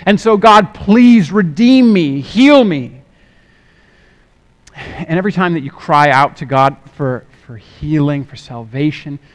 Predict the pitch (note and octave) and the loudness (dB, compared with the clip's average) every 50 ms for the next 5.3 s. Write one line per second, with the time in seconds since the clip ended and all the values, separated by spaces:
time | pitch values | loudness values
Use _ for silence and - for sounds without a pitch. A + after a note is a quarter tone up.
0 | _ _ _ _ - B2+ - - _ _ _ _ _ - D#3 D3 B2 D#3 D3+ C#3 | _ _ _ _ -18 -18 -18 -20 _ _ _ _ _ -6 -6 -6 -6 -8 -12 -12
1 | - - D#3+ B2+ - - - - A#2+ F#2+ - - - - _ _ _ _ _ _ | -14 -16 -16 -16 -16 -18 -20 -20 -20 -20 -20 -20 -20 -20 _ _ _ _ _ _
2 | _ _ _ _ _ _ _ _ _ _ _ _ _ _ _ _ _ _ _ _ | _ _ _ _ _ _ _ _ _ _ _ _ _ _ _ _ _ _ _ _
3 | _ _ _ _ _ _ _ _ _ _ _ _ _ _ _ _ _ _ _ - | _ _ _ _ _ _ _ _ _ _ _ _ _ _ _ _ _ _ _ -20
4 | F3 D3+ - D3+ D#3+ F3 F#3+ G3+ - - E3+ B2+ - _ - B2+ B2 A#2+ - A2 | -20 -20 -16 -14 -14 -12 -12 -14 -14 -16 -18 -18 -16 _ -16 -14 -14 -14 -16 -18
5 | A#2 _ _ _ _ | -20 _ _ _ _